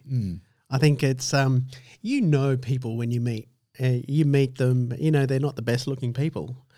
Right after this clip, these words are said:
Speaker 2: but there's just something about them that
Speaker 1: Yeah.
Speaker 2: is captivating. You wanna be around them all the time.
Speaker 1: Yeah.
Speaker 2: It's just the confidence in who they are.
Speaker 1: Yeah.
Speaker 2: You know, and I think as actors, it's a s-, I mean,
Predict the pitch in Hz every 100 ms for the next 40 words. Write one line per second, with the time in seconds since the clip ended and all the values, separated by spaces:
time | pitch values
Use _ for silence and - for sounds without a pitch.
0 | - _ _ - 131 120 120 - 131 117
1 | - - - 117 - - - - - 120
2 | 117 - 113 104 98 92 78 - - -
3 | - 110 - 117 117 110 123 143 131 123
4 | 117 123 123 117 110 113 107 107 151 123
5 | 120 - - 160 139 190 - 220 - 127
6 | - 143 143 117 117 - 123 131 123 104
7 | 104 104 - - - - 101 85 67 -
8 | _ - 156 147 156 170 247 151 147 131
9 | 127 - 123 107 - - 147 147 - _
10 | _ 151 139